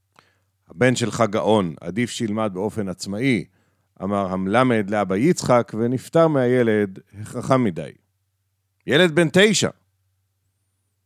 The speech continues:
אבא לא עמד על המשמר, ולוי נשלח ללמוד את התלמוד בכוחות עצמו, בלי הדרכה ובלי ניקוד.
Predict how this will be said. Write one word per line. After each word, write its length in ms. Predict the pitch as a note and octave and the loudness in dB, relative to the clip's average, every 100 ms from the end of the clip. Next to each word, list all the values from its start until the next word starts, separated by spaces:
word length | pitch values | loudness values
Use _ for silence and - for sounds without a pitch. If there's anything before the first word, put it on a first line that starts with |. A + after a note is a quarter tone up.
| _ C3+ | _ 2
אבא 340 | D3+ A#2 G2 | 4 6 4
לא 180 | A2+ C3+ | 6 4
עמד 220 | G#2+ G2 | 4 0
על 120 | F#2 | 0
המשמר, 600 | F#2 G2 - D#2+ G2+ D#3+ - - | 0 -4 -4 -2 -2 -4 -8 -14
ולוי 720 | F#2+ A2 C#3+ A3+ D#3 C3+ D3+ - _ _ _ | -4 0 4 4 4 0 -2 -8 _ _ _
נשלח 580 | G#2 G2+ - G#3 G3+ C#3 | -8 -4 4 4 4 -2
ללמוד 400 | G2 G#2 D3 D3 | -2 2 2 2
את 160 | D3+ | -2
התלמוד 440 | E3+ - G#3 B3+ A3+ | -4 -2 0 2 2
בכוחות 440 | - F3+ F#3 G#3 | 0 0 0 0
עצמו, 420 | G3 - E3+ D#3 - _ _ _ _ | -2 -6 -6 -6 -8 _ _ _ _
בלי 300 | - A2 D3+ | -2 2 4
הדרכה 580 | B2 F#2+ G2 - G3+ G#3 - | 4 2 -4 2 2 2 0
ובלי 340 | A2+ A2+ G3+ | -2 2 2
ניקוד. 360 | G3 - G2+ | 2 -2 -6